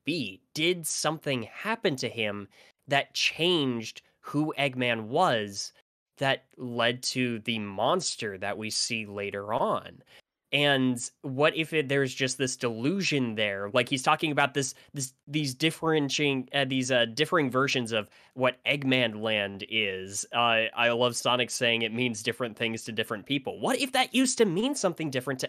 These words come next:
Eggman? What if that was something that he wanted? He wanted to entertain people.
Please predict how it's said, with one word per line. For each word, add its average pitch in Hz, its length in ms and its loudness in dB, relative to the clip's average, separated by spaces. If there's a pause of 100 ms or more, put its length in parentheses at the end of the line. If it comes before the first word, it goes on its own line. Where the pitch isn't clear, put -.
Eggman? 127 440 -2
What 165 120 2
if 180 80 -2
that 165 220 2
was 160 180 -2
something 147 560 -2 (200)
that 127 180 0
he 156 100 -4
wanted? 135 480 0
He 151 160 -6
wanted 143 420 0
to 143 140 -2
entertain 120 540 -2
people. 107 340 -4